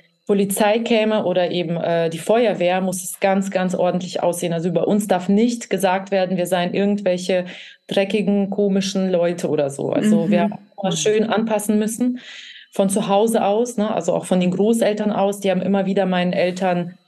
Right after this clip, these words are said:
Speaker 1: gesagt, ihr müsst die unbedingt auf Deutsch, äh, mit ihnen nur noch Deutsch sprechen, weil wir sind jetzt in unserer Heimat.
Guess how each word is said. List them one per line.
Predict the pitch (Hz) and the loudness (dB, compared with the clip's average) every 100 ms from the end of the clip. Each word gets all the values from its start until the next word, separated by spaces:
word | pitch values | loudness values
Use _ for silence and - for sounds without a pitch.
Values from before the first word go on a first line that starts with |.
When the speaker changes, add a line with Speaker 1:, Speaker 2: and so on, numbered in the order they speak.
| _ _ _ - | _ _ _ -6
Speaker 1:
gesagt, | 208 185 180 180 | -2 2 2 2
ihr | 185 | 0
müsst | 190 208 220 - 202 | 2 2 0 -4 -4
die | |
unbedingt | - 202 196 190 180 | 0 2 2 2 0
auf | - | -2
Deutsch, | - 180 202 220 - - - | 0 2 2 -2 -4 -4 -2
äh, | 196 190 | 0 0
mit | 185 196 | -2 0
ihnen | 196 | 2
nur | 196 233 | 4 2
noch | 233 | 2
Deutsch | 196 208 | 0 0
sprechen, | - 226 226 | -4 -6 -2
weil | 180 170 | -2 0
wir | |
sind | 170 190 | -2 -2
jetzt | 190 | -2
in | 190 185 | -2 -2
unserer | 190 180 175 156 143 | 0 0 0 -2 -2
Heimat. | 143 156 226 285 | -2 0 0 -2